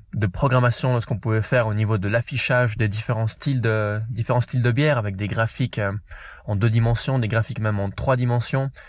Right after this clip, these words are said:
On a, on a imaginé, enfin, surtout lui a imaginé, <laughs> euh, un Q R code qu'il pouvait y avoir, euh, devant les bières, que si on aime cette bière, ça peut nous proposer d'autres bières du même style,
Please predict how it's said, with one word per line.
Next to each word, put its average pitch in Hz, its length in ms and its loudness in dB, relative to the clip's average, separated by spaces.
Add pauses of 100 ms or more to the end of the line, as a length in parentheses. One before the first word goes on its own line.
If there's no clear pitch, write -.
(460)
On - 120 -6
a, - 520 -6
on - 300 -12
a - 60 -8
imaginé, 110 680 0
enfin, 95 300 -4
surtout 143 300 0
lui 175 240 4
a 117 80 4
imaginé, 131 480 6 (220)
<laughs> 123 120 2 (680)
euh, 104 320 2 (760)
un 120 100 4
Q 139 180 0
R 120 100 0
code 131 220 2
qu'il - 100 -8
pouvait 113 220 0
y 110 40 2
avoir, 113 300 2
euh, 101 160 0
devant 104 160 0
les 110 140 0
bières, 113 360 2
que 98 120 -6
si - 200 -6
on 107 140 0
aime 110 120 0
cette 101 200 -4
bière, 110 240 2
ça - 140 -6
peut 107 100 -4
nous 101 60 0
proposer 104 400 -2
d'autres 107 260 0
bières 113 240 2
du 107 80 -2
même 110 180 0
style, 123 400 -2